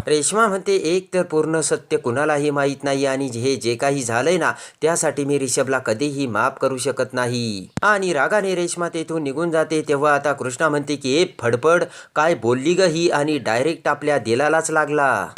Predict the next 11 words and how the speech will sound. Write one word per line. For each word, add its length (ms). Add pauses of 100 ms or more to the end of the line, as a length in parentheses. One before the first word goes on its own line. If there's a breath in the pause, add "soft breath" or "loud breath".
(100)
कृष्णा 280
म्हणते, 340
"तू 100
बोलली 360
ना 140
आता, 260
चल 400
आपण 320
चॅलेंज 400
ॲक्सेप्ट 500
केला." 440